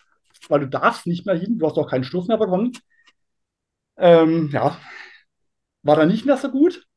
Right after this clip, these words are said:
außer mündliche Prüfung habe ich, äh, damals mit sechsundneunzig Punkten abgeschlossen. Das war super, aber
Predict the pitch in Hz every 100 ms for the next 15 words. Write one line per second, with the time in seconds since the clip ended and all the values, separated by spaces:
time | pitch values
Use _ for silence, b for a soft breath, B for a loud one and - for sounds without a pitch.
0 | _ 143 196 269 339 - b b b b
1 | _ 170 214 262 269 226 254 254 269 269
2 | 254 _ _ _ _ _ _ _ _ _
3 | _ _ _ _ - 180 185 180 156 143
4 | 135 139 151 151 147 139 131 190 185 143
5 | 143 139 233 254 285 - 226 233 220 247
6 | 226 139 131 127 262 269 277 302 156 147
7 | 139